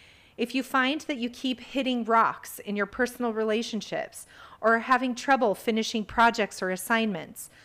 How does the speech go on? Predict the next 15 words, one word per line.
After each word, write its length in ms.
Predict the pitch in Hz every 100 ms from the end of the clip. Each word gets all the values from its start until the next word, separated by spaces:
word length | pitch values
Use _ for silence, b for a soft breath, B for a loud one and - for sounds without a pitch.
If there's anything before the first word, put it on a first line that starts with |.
| b b -
start 440 | - - 302 320
looking 460 | 247 320 285 202 202
at 140 | 214
what 180 | 214 233
the 100 | 262
rocks 440 | 254 214 226 - -
are 480 | 233 240 156 196 214 -
and 120 | 220
ask 360 | 233 254 -
yourself, 600 | 277 240 - 170 180 - - b b b -
"Can 200 | 220 202
this 240 | 214 -
rock 360 | 202 202 - -
be 140 | 226
removed? 720 | 190 190 180 190 381 - -